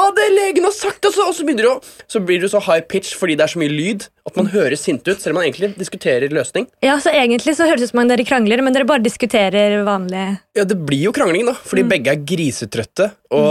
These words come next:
Speaker 2: Mm.
Speaker 1: hater det som man står oppi, men vil jo barnets beste, og så er man bare uenig ofte om løsningen da.
Speaker 2: Mm.
Speaker 1: Skal du bare legge han ned eller han skriker ferdig, eller skal du ta han opp, skal man dra på legevakten? Hundre løsninger, mens dette "Uæ! Uæ!" står på.
Speaker 2: Å,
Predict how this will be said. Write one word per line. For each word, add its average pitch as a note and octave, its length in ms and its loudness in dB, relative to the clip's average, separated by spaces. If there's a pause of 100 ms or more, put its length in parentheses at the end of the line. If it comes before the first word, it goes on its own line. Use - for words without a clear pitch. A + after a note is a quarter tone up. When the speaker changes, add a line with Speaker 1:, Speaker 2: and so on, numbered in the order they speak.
(120)
Speaker 2:
Mm. - 160 -6
Speaker 1:
hater D3 400 -2
det A#2 160 0
som C#3 160 -6
man B2 80 -2
står A2+ 320 -2
oppi, - 160 -2
men D#3 240 -2
vil A2+ 240 -4
jo D#3+ 180 0
barnets B2 420 -2
beste, D3 360 -4 (160)
og C#3+ 160 -4
så D3+ 80 2
er C3 80 2
man C3 80 0
bare B2+ 160 2
uenig G#2 360 -2
ofte - 240 -6
om A#2 200 -2
løsningen A2+ 560 -4
da. E3 80 -2 (160)
Speaker 2:
Mm. A3+ 320 -2
Speaker 1:
Skal B2+ 160 0
du C3+ 80 2
bare A#2+ 240 -2
legge A2+ 200 -4
han A#2+ 120 -2
ned G#2+ 160 -2
eller A2 160 -4
han G#2+ 80 -8
skriker - 320 -8
ferdig, A#2 400 0 (240)
eller - 120 -6
skal B2 140 -8
du G#2 60 -16
ta - 160 -6
han A#2 80 0
opp, - 160 -2
skal - 160 -12
man A#2+ 120 -4
dra - 40 -10
på G2+ 160 -16
legevakten? G#3 640 0 (680)
Hundre E4+ 320 2
løsninger, E4 460 -2 (260)
mens F#3+ 380 -2
dette G#3 180 -4
"Uæ! A4+ 1040 0
Uæ!" - 460 -2 (100)
står - 480 0
på. F#3+ 160 2
Speaker 2:
Å, E4+ 540 -6